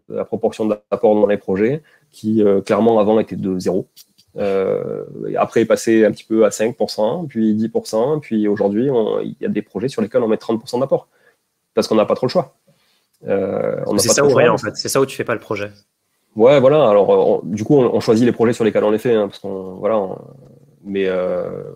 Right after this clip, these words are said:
Speaker 1: alors, c'est pas sur tous les projets où on va mettre trente pour cent d'apport, mais s'il faut le faire sur un projet qu'on sait hyper rentable, hyper patrimonial dans notre stratégie et qui correspond parfaitement à ce qu'on recherche, on peut le faire. Mais on peut le faire pourquoi ? Par rapport au maillage qu'on a montré tout à l'heure,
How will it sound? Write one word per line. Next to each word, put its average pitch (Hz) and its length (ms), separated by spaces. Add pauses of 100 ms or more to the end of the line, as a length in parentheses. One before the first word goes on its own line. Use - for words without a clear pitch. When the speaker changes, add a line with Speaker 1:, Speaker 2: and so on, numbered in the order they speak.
Speaker 1:
alors, - 160
c'est 107 100
pas 123 100
sur 117 160
tous - 120
les 117 80
projets 117 240
où 120 60
on 113 60
va 104 60
mettre 104 160
trente 107 160
pour 104 100
cent 104 120
d'apport, 135 400
mais 107 240
s'il - 260
faut 135 100
le 120 60
faire 131 240
sur - 160
un 104 80
projet 113 460
qu'on 107 160
sait 113 260
hyper 107 300
rentable, 113 440
hyper 110 220
patrimonial 110 560
dans 107 100
notre 101 140
stratégie 110 500
et 107 60
qui - 120
correspond 104 360
parfaitement 107 440
à 98 40
ce - 60
qu'on 101 140
recherche, 123 440 (320)
on 101 140
peut 143 100
le 143 60
faire. 117 280
Mais 101 100
on 98 80
peut 104 100
le 101 40
faire 120 200
pourquoi ? 123 400 (340)
Par 104 100
rapport 104 220
au 104 80
maillage 110 320
qu'on 101 200
a 98 40
montré 101 260
tout - 180
à 104 40
l'heure, 139 300